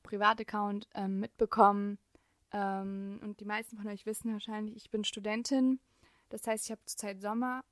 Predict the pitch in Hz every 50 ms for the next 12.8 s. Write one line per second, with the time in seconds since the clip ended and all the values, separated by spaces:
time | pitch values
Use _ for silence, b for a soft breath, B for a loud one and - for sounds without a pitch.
0 | _ - 208 196 196 190 - - 226 208 196 190 202 208 214 - - 262 - 285
1 | 277 277 269 277 294 311 320 339 349 285 226 196 190 196 196 196 202 196 208 202
2 | 214 220 - 254 226 - 226 220 208 202 190 190 190 202 226 226 - _ _ _
3 | _ _ _ _ _ _ _ 214 196 185 214 247 240 294 294 - - - - 208
4 | 202 214 214 214 - - 214 202 190 190 185 185 190 220 277 - - - _ _
5 | _ _ _ _ _ _ _ _ _ - 208 202 202 196 196 - - 208 - -
6 | 226 214 - - - - - _ _ _ _ - - 214 220 233 220 196 190 190
7 | 180 - - - 202 190 190 190 - - 208 196 190 190 - - - 190 - -
8 | 196 196 220 233 - - _ _ _ _ _ _ _ _ _ _ _ _ _ _
9 | _ _ _ _ _ _ _ - - 247 233 - - 233 214 - - - - -
10 | 226 220 214 202 185 190 - _ - - - - 196 185 185 190 - - - -
11 | _ _ _ _ - 196 185 - - 208 - - 208 202 226 226 _ _ _ _
12 | _ _ _ _ - 202 202 196 190 190 180 180 185 185 190 180